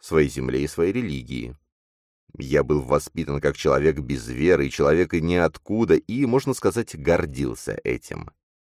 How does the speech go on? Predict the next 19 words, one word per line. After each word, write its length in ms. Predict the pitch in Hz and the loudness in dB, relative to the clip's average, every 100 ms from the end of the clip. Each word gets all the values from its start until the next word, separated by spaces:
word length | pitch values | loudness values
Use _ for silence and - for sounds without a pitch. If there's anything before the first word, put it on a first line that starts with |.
| _ _ | _ _
Поэтому, 360 | 139 190 185 156 | 4 6 6 4
обнаружив, 600 | 131 131 147 151 143 - | 6 6 6 4 2 0
что 200 | - 113 | -2 2
намерен 480 | 107 117 120 101 | 4 6 6 6
воспротивиться 840 | 85 95 - 92 92 107 90 78 85 | 4 2 4 6 6 6 2 2 2
моему 300 | 82 82 82 | 4 4 2
страшному, 800 | - 82 76 90 82 - 65 69 | 2 2 6 6 6 0 -2 0
неумолимому 640 | 76 80 87 87 78 76 | 2 4 4 4 4 4
отцу, 300 | 76 - 139 | 2 0 -4
я 260 | 101 85 135 | -4 0 0
ощутил 520 | - 110 - 123 - _ | -2 -8 -4 -4 -4 _
острое 520 | 151 - - 139 139 - | -2 -2 -2 0 0 -2
изумление. 920 | 107 98 95 78 62 57 52 50 - _ _ _ _ _ _ _ _ | -4 -2 0 0 -2 -6 -10 -14 -18 _ _ _ _ _ _ _ _
«Если 580 | 57 69 101 113 - 95 | 0 6 8 8 6 4
нас 260 | 101 107 | 6 4
засекут 580 | 80 92 - 90 113 107 | 4 0 2 2 4 4
на 180 | 82 85 | 4 6
этой 300 | 92 82 76 | 6 6 2
контрабанде, — 1300 | - 78 76 67 62 67 90 113 82 - 55 50 | 4 2 2 2 2 4 2 2 -2 -2 -4 -4